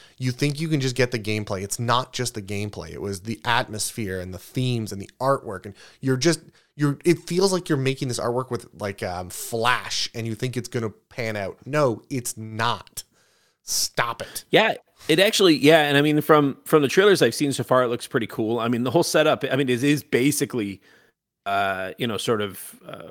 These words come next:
Speaker 2: open world, sandboxy looking, sort of Breath of the Wild thing. It says, uh, in the official description, Sonic becomes stranded on an ancient island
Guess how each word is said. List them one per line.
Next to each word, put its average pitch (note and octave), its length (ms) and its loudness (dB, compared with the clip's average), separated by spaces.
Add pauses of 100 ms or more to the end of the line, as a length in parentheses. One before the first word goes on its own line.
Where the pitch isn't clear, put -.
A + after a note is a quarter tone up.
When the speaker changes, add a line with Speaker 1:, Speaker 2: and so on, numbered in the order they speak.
Speaker 2:
open B2 340 -2
world, A2 400 0
sandboxy A2 760 -2
looking, G#2+ 440 -2
sort A2+ 180 0
of F#2+ 60 -4
Breath A2+ 220 -2
of A2 80 -8
the G2 80 -4
Wild G#2 280 0
thing. G#2+ 160 -2
It G#2 120 -6
says, A2+ 380 0
uh, G#2+ 280 4
in C#3+ 80 0
the C#3 80 4
official C3+ 260 2
description, A2+ 460 -4
Sonic A#2 300 -2
becomes A2+ 260 -4
stranded A2 380 -2
on G#2 100 -2
an G#2 140 -8
ancient F3+ 340 4
island B2 380 -2